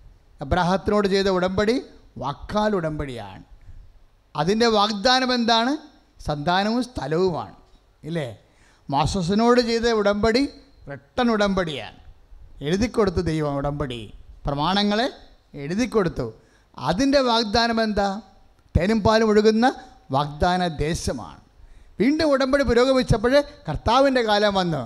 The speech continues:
കർത്താവിൻ്റെ ഉടമ്പടി എന്താ? വാക്കാൽ ഉടമ്പടിയാണ്, റിട്ടൺ ഉടമ്പടിയാണ്. അതേസമയം തന്നെ ചെയ്യണ ക്രിയ ചെയ്യണ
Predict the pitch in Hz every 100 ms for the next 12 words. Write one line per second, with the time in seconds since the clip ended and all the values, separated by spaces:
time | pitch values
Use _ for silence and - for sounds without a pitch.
0 | - - - - 160 139 214 240 269 262
1 | 233 233 226 226 214 208 196 196 - -
2 | 151 151 - 233 247 240 233 226 226 220
3 | 233 302 - - 151 143 - 233 240 240
4 | 240 240 233 226 254 233 - - 185 190
5 | 202 196 185 185 180 185 - - _ _
6 | - _ - - 160 156 196 208 196 190
7 | - - _ _ - 147 160 190 202 202
8 | - 156 175 175 175